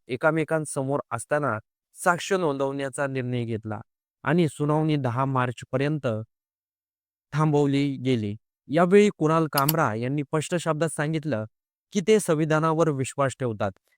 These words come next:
"मी आज समितीसमोर आलो, पुढील सुनावणीलाही येईल. माझ्यावर जो आरोप आहे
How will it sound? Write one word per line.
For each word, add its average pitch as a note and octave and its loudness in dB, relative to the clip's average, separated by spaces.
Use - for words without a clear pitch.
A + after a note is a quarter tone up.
"मी D3 -2
आज D#3+ 4
समितीसमोर E3 -2
आलो, D3+ 2
पुढील G#3 2
सुनावणीलाही F3 0
येईल. C3 -4
माझ्यावर C3+ -2
जो C#3+ 0
आरोप D#3 2
आहे D3+ 0